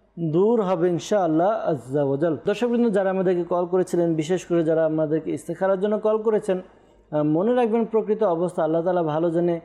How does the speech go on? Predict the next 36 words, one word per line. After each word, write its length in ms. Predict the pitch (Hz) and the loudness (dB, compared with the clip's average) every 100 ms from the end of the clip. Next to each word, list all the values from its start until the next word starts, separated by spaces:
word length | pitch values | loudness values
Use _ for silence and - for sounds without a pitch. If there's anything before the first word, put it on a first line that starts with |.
| - _ _ - | -14 _ _ -6
আর 120 | 147 | -4
এই 180 | - 160 | 0 0
মাসআলাও 640 | 156 147 - 170 180 208 | 0 -4 -4 -2 0 0
মনে 260 | 208 208 208 | 0 0 2
রাখবেন, 340 | 190 180 175 | 0 -2 -4
ইস্তেখারা 380 | 156 170 185 190 | -6 -6 -2 0
দ্বারা 160 | 180 | 0
সত্যিকারের 540 | 165 170 190 190 190 151 | -2 -4 -4 0 0 0
জ্ঞান 200 | 165 170 | 0 0
অর্জন 320 | 156 160 226 233 - _ _ _ _ | 0 -2 -2 -6 -20 _ _ _ _
হয় 180 | 165 165 | -4 0
না। 160 | 156 | 0
আল্লাহ 280 | 143 147 170 | 0 0 -2
তাআলা 200 | 175 165 | 0 -2
আমাদেরকে 420 | 151 151 151 147 | 0 0 0 -2
বোঝার 360 | 135 135 143 190 196 | -2 -2 -2 -2 0
তৌফিক 300 | 185 202 190 | -2 0 0
দান 160 | 196 | 0
করুক। 240 | 190 202 202 - - _ _ _ _ _ _ _ _ _ _ _ _ 147 | 2 0 -2 -12 -20 _ _ _ _ _ _ _ _ _ _ _ _ -2
দর্শকবৃন্দ, 560 | 175 180 254 233 233 | -2 0 0 2 2
আপনাদের, 600 | 233 196 196 190 196 190 190 - - _ | 2 2 0 0 2 0 -4 -16 -20 _
আহ, 160 | 151 156 | -2 -2
ফোন 240 | - 196 | -2 -4
কল 260 | 202 208 190 | 0 0 0
নেওয়ার 220 | 196 196 | 0 0
চেষ্টা 300 | 196 185 226 | -2 -2 -2
করেছি, 500 | 214 214 214 196 190 | 0 -2 0 0 0
আপনাদেরকে, 840 | - - 170 170 160 170 165 160 151 - - _ | -2 -2 0 0 -2 0 2 2 -2 -14 -20 _
আপনাদের 340 | 147 - 170 170 | -8 -4 -2 -2
কিছু 240 | 180 185 | -2 0
মেসেজের 520 | 165 156 160 208 208 | 2 2 0 0 2
দিকেও 220 | 190 196 202 | 0 0 0
যাব 220 | 202 196 | 2 0
আমরা, 300 | 185 185 180 | 0 2 0
আপনাদের 320 | 160 170 170 | 0 0 2
মেসেজ 400 | 156 160 160 202 | 2 2 0 -2